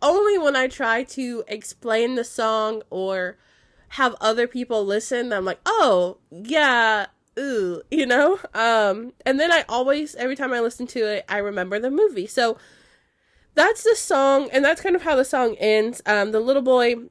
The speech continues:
thanks you, and he leaves, and then you're like, "Wow, it's so nice to do something nice for others." And then, like, the sad children come back.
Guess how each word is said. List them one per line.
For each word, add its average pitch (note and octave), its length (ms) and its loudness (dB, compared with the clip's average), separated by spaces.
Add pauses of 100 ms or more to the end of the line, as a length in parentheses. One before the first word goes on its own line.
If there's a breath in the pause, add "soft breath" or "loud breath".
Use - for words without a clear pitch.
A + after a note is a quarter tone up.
thanks A3+ 340 0
you, A#3 460 -2
and G#3 200 0
he G#3 480 -2
leaves, A#3 600 -6
and G#3+ 140 -4
then G#3 120 -2
you're G#3+ 280 -2
like, F#3+ 220 -4
"Wow, F#3+ 520 -2 (180)
it's G3 200 -6
so C4 280 0
nice G3 640 -4 (840)
to G#3 140 -4
do G#3+ 200 -6
something G#3+ 440 -4
nice F#3 260 -6
for - 220 -10
others." E3 540 -8 (300 soft breath)
And F#3 140 -6
then, F#3 160 0
like, F3 200 -6 (220)
the G3+ 140 -8
sad E3+ 400 -6
children E3+ 420 -8
come D3+ 200 -14
back. - 360 -16